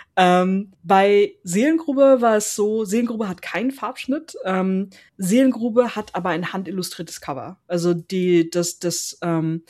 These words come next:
Cover wurde von der Illustratorin Johanna Lehmann gezeichnet. Das ist natürlich,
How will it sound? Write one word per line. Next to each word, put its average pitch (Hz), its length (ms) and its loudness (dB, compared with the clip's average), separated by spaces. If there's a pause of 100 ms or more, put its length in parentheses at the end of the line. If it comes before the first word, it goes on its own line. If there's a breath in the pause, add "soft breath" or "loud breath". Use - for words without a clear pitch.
(280 soft breath)
Cover 240 360 4
wurde 196 340 2
von 175 300 -4
der 165 140 0
Illustratorin 165 800 -6
Johanna 156 340 -6
Lehmann 233 400 -4
gezeichnet. 226 540 -10
Das 175 100 -6
ist 196 100 -4
natürlich, 220 440 2